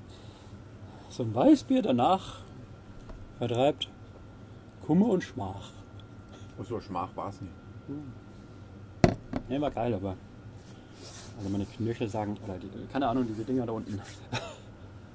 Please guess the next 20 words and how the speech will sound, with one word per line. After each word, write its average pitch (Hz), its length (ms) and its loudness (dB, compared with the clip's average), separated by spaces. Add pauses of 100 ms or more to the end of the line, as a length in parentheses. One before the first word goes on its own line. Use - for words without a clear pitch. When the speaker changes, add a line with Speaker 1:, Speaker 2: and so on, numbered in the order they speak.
(540)
Speaker 1:
Ich - 120 -8
bin 107 100 0
durch. 101 300 -4 (400)
Speaker 2:
Ja 127 40 -2
gut, 117 180 -6 (200)
das 104 180 -4
kann 110 160 -6
auch 107 80 -4
vielleicht 98 200 -8
einfach 95 300 -6 (140)
an 95 160 -8
der 90 200 -4
Altersklasse 92 500 -4
Ü 113 200 -10 (100)
vierzig - 260 -12 (140)
liegen. - 200 -12
Speaker 1:
Ja, 113 140 6
ja. 113 260 6 (640)
Ü 127 120 8
sechzig. 135 400 4